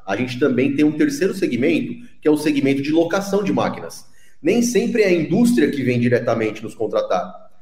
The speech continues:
Às vezes, operadores logísticos, locadores de máquinas, que aí sim trabalham em siderurgia, construção, mineração e até alguns outros, outros tipos de serviços que envolvem grandes máquinas,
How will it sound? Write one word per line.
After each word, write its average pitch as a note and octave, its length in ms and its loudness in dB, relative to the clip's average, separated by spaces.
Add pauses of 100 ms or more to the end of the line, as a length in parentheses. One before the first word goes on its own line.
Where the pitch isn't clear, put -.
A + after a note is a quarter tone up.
(120)
Às A2 200 0
vezes, F3 280 2
operadores E3 580 4
logísticos, E3 520 2
locadores C3+ 460 2
de - 60 -2
máquinas, B2 480 -4
que - 120 -2
aí - 160 2
sim D#3 320 0
trabalham A#2+ 500 2
em - 240 -6 (140)
siderurgia, E3+ 1000 2
construção, D#3 880 2 (100)
mineração D#3 1040 2 (320)
e C#3 100 6
até C#3 280 4
alguns G#3 880 2 (240)
outros, C#3+ 600 4
outros C3+ 380 0
tipos F#3 400 -2
de C3 80 0
serviços B2 600 -2
que B2+ 120 -6
envolvem B2 600 2
grandes A2+ 360 0
máquinas, B2+ 640 -4